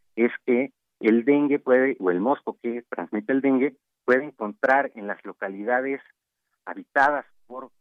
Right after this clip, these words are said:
eh, comunidades humanas, pues, eh, espacios propicios para su reproducción. Eh, y efectivamente,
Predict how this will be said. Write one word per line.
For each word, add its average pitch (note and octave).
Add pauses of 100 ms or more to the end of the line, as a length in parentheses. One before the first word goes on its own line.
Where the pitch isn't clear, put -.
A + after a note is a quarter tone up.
(260)
eh, F#2 (360)
comunidades F2+
humanas, B2
pues, A2+ (560)
eh, F#2+ (280)
espacios D#3
propicios -
para G2+
su F2+
reproducción. E2 (680)
Eh, E2+
y C3+ (1600)
efectivamente, C3+